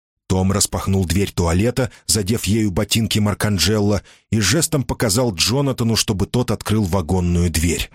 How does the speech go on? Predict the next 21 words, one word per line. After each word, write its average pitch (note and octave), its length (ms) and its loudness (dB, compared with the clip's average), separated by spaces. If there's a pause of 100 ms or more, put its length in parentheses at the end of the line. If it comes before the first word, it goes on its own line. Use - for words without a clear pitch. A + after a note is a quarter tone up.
(500)
Но G2+ 200 2
прежде C3 440 0
чем D#3 280 0
полностью D3 680 0
открыть C3+ 420 -2
эту A#2 280 -2
дверь, G2 440 0 (340)
надо B2 280 0
было D3 180 0
приподнять B2 680 -2
Марканджелло, A#2 960 0 (160)
что - 260 -2
они B2+ 220 2
и - 20 -2
проделали A#2 560 0
совместными F#2+ 760 0
усилиями. D2+ 800 0 (500)
Дверь F2 320 0
все G#2 240 0
время G#2 240 0
закрывалась, G2+ 800 0